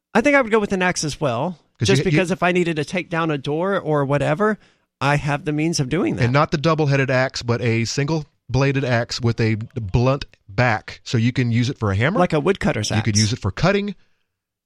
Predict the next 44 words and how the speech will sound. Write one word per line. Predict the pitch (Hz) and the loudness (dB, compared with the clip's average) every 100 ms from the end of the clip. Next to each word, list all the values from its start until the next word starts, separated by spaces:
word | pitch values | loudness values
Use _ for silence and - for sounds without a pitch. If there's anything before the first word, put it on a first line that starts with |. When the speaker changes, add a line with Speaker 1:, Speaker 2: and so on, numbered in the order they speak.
| _ | _
Speaker 2:
Uh, | 104 104 104 113 | 0 0 0 -2
and | 107 | -2
you | 110 | 0
can | 110 | 0
also | 120 117 | 0 0
use | 110 117 | -2 -2
it | - | -4
for | 113 | -6
splitting | - 117 110 | -2 -2 -2
skulls. | 104 104 85 78 | -4 -4 -4 -2
I | |
think, | 101 170 123 | -2 -2 -2
I | |
think | 131 156 | -2 -2
I'm | 131 | 0
gonna | 113 | 0
go | 104 | 0
with | 92 | 0
X. | 85 - - _ _ _ _ _ _ | -4 -10 -18 _ _ _ _ _ _
Speaker 1:
See, | - 220 | -4 -2
I | 285 330 | 0 2
think | 330 - 190 | 0 0 0
I | |
would | 247 226 | 0 0
go | 226 | 0
with | 202 202 | 2 0
the | 190 | -2
full-blown | 175 - 214 208 180 175 170 160 120 | -2 2 2 2 2 2 2 -2 -2
battle | 160 175 123 98 | 2 2 0 -8
axe, | 65 - - | -8 -6 -2
you | |
know, | 131 123 98 _ 120 | -2 -4 -6 _ 2
double-bladed. | 196 208 202 202 196 196 151 _ _ _ _ _ - | 2 2 0 0 2 0 -4 _ _ _ _ _ -6
If | 143 | -4
we're | 202 | 0
gonna | 214 190 | 0 0
do | 185 196 | -2 0
this, | 170 - - | -2 -2 0
I | 165 | 0
want | 175 160 | 0 -2
to | 170 | -4
be | 165 160 | -2 -2
able | 156 147 | -2 -4
to | - 151 127 | -2 -2 -2